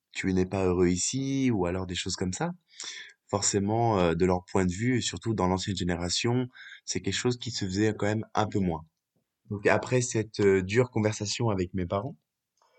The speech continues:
j'ai décidé donc d'entreprendre, euh, une fois donc, euh,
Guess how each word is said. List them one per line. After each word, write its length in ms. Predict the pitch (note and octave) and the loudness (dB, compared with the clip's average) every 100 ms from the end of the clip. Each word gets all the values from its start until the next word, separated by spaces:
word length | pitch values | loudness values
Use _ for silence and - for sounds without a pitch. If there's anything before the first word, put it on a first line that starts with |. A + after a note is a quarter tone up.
| _ _ _ | _ _ _
j'ai 160 | G2 G2+ | -4 -2
décidé 400 | G2+ - A2 A#2 | -2 0 2 2
donc 320 | G#2+ G2 G2+ | 4 2 0
d'entreprendre, 800 | F#2 A2+ A2+ A2+ G#2 - A2+ G#2 | 4 4 2 -2 -4 -2 0 0
euh, 200 | E2 D#2+ - | 0 0 -2
une 140 | F#2 | -6
fois 300 | F2 - G2 | -4 0 0
donc, 300 | F2 F2 - | 2 -2 -2
euh, 360 | E2+ D#2+ D#2 | 0 0 0